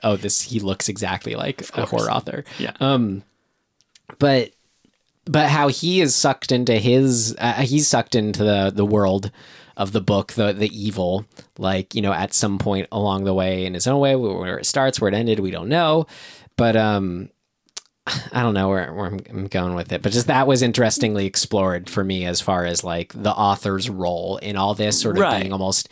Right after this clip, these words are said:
Speaker 1: inconsequential.
Speaker 2: He,
Speaker 1: He's
Speaker 2: yeah,
Speaker 1: like
Speaker 2: he's
Speaker 1: a
Speaker 2: a red he-,
Speaker 1: character.
Speaker 2: yeah, he's a red herring
Speaker 1: Yeah,
Speaker 2: almost.
Speaker 1: he's
Speaker 2: It's
Speaker 1: like
Speaker 2: like,
Speaker 1: a
Speaker 2: it's not about
Speaker 1: character.
Speaker 2: him.
Speaker 1: Yeah, he's a character in the story that he is writing. What?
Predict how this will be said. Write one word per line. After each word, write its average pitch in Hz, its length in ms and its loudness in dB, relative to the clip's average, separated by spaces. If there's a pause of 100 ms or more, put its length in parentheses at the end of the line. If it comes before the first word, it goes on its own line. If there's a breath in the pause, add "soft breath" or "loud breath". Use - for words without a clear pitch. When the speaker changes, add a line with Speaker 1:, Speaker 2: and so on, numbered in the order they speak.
(220 loud breath)
Speaker 1:
inconsequential. 113 1000 0
Speaker 2:
He, 233 200 -2
Speaker 1:
He's - 280 0
Speaker 2:
yeah, 269 60 2
Speaker 1:
like 160 160 2
Speaker 2:
he's 226 240 2
Speaker 1:
a - 100 4
Speaker 2:
a - 20 4
red - 140 2
he-, 202 100 0
Speaker 1:
character. 135 320 4
Speaker 2:
yeah, 302 100 2
he's 220 220 0
a 226 60 2
red 220 220 2
herring 208 400 0
Speaker 1:
Yeah, - 80 2
Speaker 2:
almost. 87 340 -2
Speaker 1:
he's 175 120 2
Speaker 2:
It's 156 60 2
Speaker 1:
like 165 100 4
Speaker 2:
like, - 160 0
Speaker 1:
a - 20 -4
Speaker 2:
it's 131 100 -4
not 151 100 4 (120)
about 147 140 0
Speaker 1:
character. 135 360 4
Speaker 2:
him. - 80 -8
Speaker 1:
Yeah, 160 280 2
he's 156 200 -2
a 165 80 2
character 165 640 4 (100)
in 147 340 6
the 135 100 4
story 135 500 4
that 139 160 2
he 127 240 2
is 117 160 4
writing. 151 560 2 (460 loud breath)
What? 123 460 2